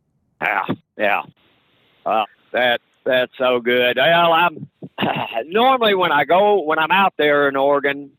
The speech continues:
and it's season, I'll, I'm like you, I'll go buy a couple cases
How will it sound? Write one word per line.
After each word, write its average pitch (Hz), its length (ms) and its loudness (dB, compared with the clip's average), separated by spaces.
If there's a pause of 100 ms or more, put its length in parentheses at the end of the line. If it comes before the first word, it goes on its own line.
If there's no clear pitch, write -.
(280)
and 147 140 0
it's 143 220 -4
season, 151 400 0
I'll, 143 380 2
I'm 151 220 2
like 143 260 0
you, 143 220 2
I'll 151 200 2
go 135 200 0
buy 123 260 0
a - 140 -10
couple 131 220 -2
cases 113 560 -4